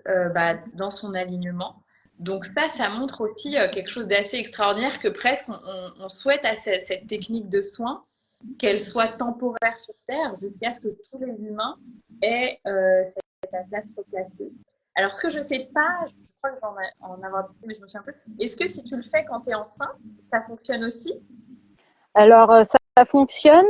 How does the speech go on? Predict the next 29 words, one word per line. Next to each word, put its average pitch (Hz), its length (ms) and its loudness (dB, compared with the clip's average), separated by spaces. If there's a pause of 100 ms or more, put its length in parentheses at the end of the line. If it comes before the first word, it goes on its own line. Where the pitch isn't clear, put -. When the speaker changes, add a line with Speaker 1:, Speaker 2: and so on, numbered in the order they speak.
(240)
Speaker 2:
mais, 226 440 8
euh, 202 840 10
moi, 240 200 4
je 277 140 2
le 262 80 0
déconseille 262 840 2
quand 220 240 -6
on 233 160 -8
est 233 80 4
Speaker 1:
Oui. 233 140 4
Speaker 2:
enceinte 269 360 -4
parce 220 160 0
qu'on 226 200 -8
a 208 100 -4
déjà 220 320 6
beaucoup 302 560 10
de 240 360 6
mouvements, 240 760 4
euh, 190 520 8
au - 20 -2
niveau 214 300 2
du 208 160 -10
corps, 226 540 10
euh, 190 340 4
voilà, 196 260 -2
dû 208 200 2
à 190 80 6
la 190 140 6
grossesse, 208 720 2